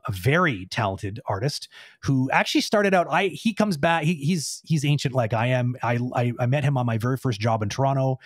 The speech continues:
at a studio called Canuck Creations. And, uh, he was a background painter when we used to do it all, like, literally watercolor on paper, if you can believe it, for, uh, television series and, and, um, video game productions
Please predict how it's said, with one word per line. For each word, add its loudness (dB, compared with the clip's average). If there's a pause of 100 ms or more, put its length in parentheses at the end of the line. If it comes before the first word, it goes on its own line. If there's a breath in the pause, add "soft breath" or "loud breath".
(220 loud breath)
at 0
a 0
studio -2
called -4
Canuck -4
Creations. -2 (460 soft breath)
And, 2
uh, 2
he -2
was 2
a 2
background 0
painter -6 (120)
when 0
we 2
used -2
to -2
do 0
it 2
all, 0
like, 0
literally 2 (180 loud breath)
watercolor 2
on 0
paper, -2
if -6
you -2
can 0
believe 0
it, -2 (300 loud breath)
for, 0
uh, 0
television 0
series -2
and, -2
and, -2
um, 0
video 0
game -2
productions -2